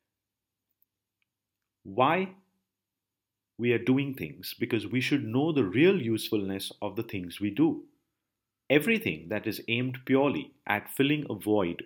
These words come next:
or covering up some anxiety will not produce the desired results. Once the period that has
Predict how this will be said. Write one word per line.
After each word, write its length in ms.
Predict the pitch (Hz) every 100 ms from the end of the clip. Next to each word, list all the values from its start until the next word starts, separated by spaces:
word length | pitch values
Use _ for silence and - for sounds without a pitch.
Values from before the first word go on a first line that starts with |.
| -
or 160 | -
covering 400 | - 135 151 156
up 200 | 113 101
some 280 | - 131 175 151
anxiety 640 | 107 92 87 82 - 85 - _ -
will 200 | 120 120
not 360 | 117 170 185
produce 440 | - 113 104 104 -
the 100 | 107
desired 540 | 95 87 85 87 85
results. 540 | 92 78 - - - - _ _ _ _ _ _ _
Once 360 | 107 131 165 -
the 120 | -
period 520 | - 123 117 147 151
that 180 | 117 107
has 380 | 117 113 101